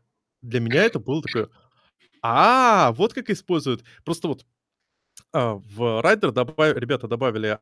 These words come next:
I S, I Assistant, который по ф-, по факту он за тебя общается с, э, чат Г П Т, и когда чат Г П Т говорит, типа: «А,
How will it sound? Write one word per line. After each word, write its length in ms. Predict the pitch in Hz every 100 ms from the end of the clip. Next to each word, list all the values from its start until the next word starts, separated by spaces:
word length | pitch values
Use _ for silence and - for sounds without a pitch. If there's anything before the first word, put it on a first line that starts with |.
| -
I 220 | 127 117
S, 180 | 117 -
I 200 | 139 127
Assistant, 400 | 123 - - 143
который 480 | - 123 175 170 - _ _ _ -
по 60 |
ф-, 160 | 117 _
по 100 | -
факту 320 | 127 196 - -
он 300 | 147 139 -
за 240 | 120 117 156
тебя 280 | 143 147 117
общается 540 | - 151 123 117 110
с, 180 | - -
э, 240 | 113 110
чат 180 | - 127
Г 100 | 117
П 140 | 127 190
Т, 260 | 294 294 - _ _
и 360 | - 180 147 120
когда 260 | - 139 120
чат 160 | 139
Г 100 | 123
П 100 | 143
Т 100 | 156
говорит, 200 | 123 117
типа: 180 | 107 -
«А, 500 | 50 50 - -